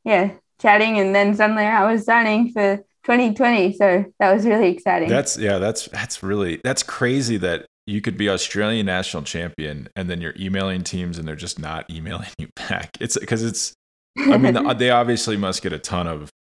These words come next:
Speaker 2: like, cold emails, but it's
Speaker 1: Mm.
Speaker 2: like, you're not just some random, <laughs> like,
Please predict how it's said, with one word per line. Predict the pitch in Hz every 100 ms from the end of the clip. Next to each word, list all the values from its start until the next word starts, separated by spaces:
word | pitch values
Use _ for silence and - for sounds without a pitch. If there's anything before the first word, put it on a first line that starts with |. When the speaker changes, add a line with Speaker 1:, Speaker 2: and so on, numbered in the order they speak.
| -
Speaker 2:
like, | 90 80 -
cold | 101 90
emails, | 82 87 90 98 104 -
but | -
it's | 196 180
Speaker 1:
Mm. |
Speaker 2:
like, | 104
you're | 101
not | 110 110 -
just | 92 82 -
some | - 98 85 78
random, | 78 87 82 73 - -
<laughs> | - -
like, | 117 -